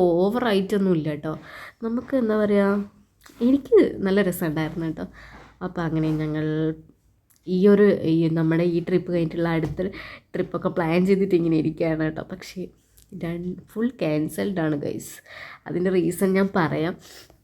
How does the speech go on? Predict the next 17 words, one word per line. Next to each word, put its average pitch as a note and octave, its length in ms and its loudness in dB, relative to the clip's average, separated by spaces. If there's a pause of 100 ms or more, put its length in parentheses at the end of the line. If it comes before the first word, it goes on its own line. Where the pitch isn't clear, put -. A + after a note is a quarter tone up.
(460)
അപ്പം G#3 200 4
അങ്ങനെ G3+ 260 4
ഞങ്ങൾ G3 220 6
അതൊക്കെ F3 260 0
കഴിച്ച് F#3 260 2
ഹോട്ടലിൻ്റെ E3 480 2
ഇപ്പ-, - 160 -16 (140)
അടുത്ത് E3 260 0
തന്നെ E3 220 2 (220)
ഒരു D#3+ 140 4 (520)
ബേക്കറി E3 360 2
ഉണ്ടായിരുന്നു D3+ 360 -2
കേട്ടോ. D3+ 200 -4
അവിടെ G3+ 240 2
പോയിട്ട് F3+ 320 -2
നമ്മ-, E3+ 280 -4
ഞങ്ങളെന്താ D#3+ 440 0